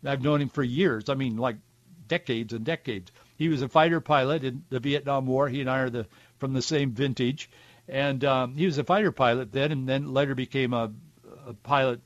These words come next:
for the airlines for years, then retired. But, um, Jerry's told me often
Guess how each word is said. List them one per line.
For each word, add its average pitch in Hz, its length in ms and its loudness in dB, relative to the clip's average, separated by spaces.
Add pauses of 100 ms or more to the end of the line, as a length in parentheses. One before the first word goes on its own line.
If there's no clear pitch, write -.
(140)
for 127 180 -6
the 127 140 -6
airlines 123 480 -2
for 117 120 -8
years, 117 340 -2
then 117 180 -2
retired. 110 580 -2
But, 113 160 -2 (440)
um, 120 400 0 (760)
Jerry's 190 320 4
told 160 240 2
me 151 100 0
often 151 420 0